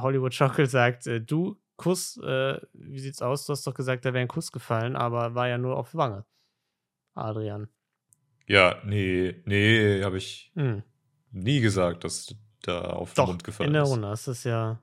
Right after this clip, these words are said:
Speaker 2: Nee,
Speaker 1: Ja.
Speaker 2: das haben die anderen gesagt, vielleicht.
Speaker 1: Ja, weiß
Speaker 2: Aber ich
Speaker 1: ich
Speaker 2: hab ja
Speaker 1: nicht. Ich hab's, also wir
Speaker 2: nicht
Speaker 1: haben's sogar
Speaker 2: gesagt,
Speaker 1: on
Speaker 2: dass das auf
Speaker 1: tape,
Speaker 2: den
Speaker 1: um
Speaker 2: Mund.
Speaker 1: es nochmal mit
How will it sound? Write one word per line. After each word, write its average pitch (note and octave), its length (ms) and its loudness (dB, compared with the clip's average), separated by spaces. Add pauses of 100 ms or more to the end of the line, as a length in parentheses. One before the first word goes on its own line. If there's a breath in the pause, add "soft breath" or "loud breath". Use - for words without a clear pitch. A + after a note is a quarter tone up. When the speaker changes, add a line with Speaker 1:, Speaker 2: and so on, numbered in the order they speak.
(2250 soft breath)
Speaker 2:
Nee, A#2 440 8
Speaker 1:
Ja. G2 60 4
Speaker 2:
das F#2 180 -2
haben G#2+ 100 2
die G2 100 2
anderen A2 380 4
gesagt, E2+ 680 -8
vielleicht. B2+ 400 -4
Speaker 1:
Ja, - 200 -10
weiß D#3 100 -8
Speaker 2:
Aber F#2+ 120 -2
ich - 60 0
Speaker 1:
ich A#2 80 -2
Speaker 2:
hab A#2+ 60 2
ja A2 100 4
Speaker 1:
nicht. G2 140 -2
Ich C#3+ 60 -2
hab's, - 260 -8
also A#2 200 -6
wir G#2+ 40 -2
Speaker 2:
nicht B2 100 0
Speaker 1:
haben's C#3 180 -2
sogar B2 260 0
Speaker 2:
gesagt, - 40 -10
Speaker 1:
on B2+ 60 -2
Speaker 2:
dass A#2+ 80 -2
das - 100 -6
auf G2 60 2
Speaker 1:
tape, A#2+ 120 0
Speaker 2:
den - 80 -8
Speaker 1:
um F2 40 -6
Speaker 2:
Mund. A2 240 0
Speaker 1:
es - 100 -12
nochmal A2+ 340 -6 (1080 soft breath)
mit - 220 -12